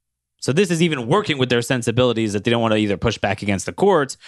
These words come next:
or do an eleven eighty-two F shutoff. Just at least deport several hundred thousand, have massive, I mean, the effects it would have in Guatemala if they would see that.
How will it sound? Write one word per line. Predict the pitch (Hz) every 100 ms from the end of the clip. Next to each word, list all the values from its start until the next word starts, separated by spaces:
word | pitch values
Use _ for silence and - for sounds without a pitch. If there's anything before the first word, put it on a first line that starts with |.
| -
or | - 110
do | 117
an | 113
eleven | 113 - 98 120 120 117
eighty-two | 107 104 110
F | 95
shutoff. | 139 135 131 117 _ - -
Just | - 190
at | 131
least | 107 123 185 202 -
deport | 143 - 190 170
several | - 151 160 151
hundred | 160 147 127
thousand, | 156 160 135 110
have | 98
massive, | 117 135 170 190 165 143
I |
mean, | 147 131 - -
the | 127
effects | 117 - 190 - 175
it |
would | 156
have | 135 147 151
in | 135
Guatemala | 135 135 123 151 156 107
if | 92
they | 131
would | 127 113
see | - 202
that. | 110 80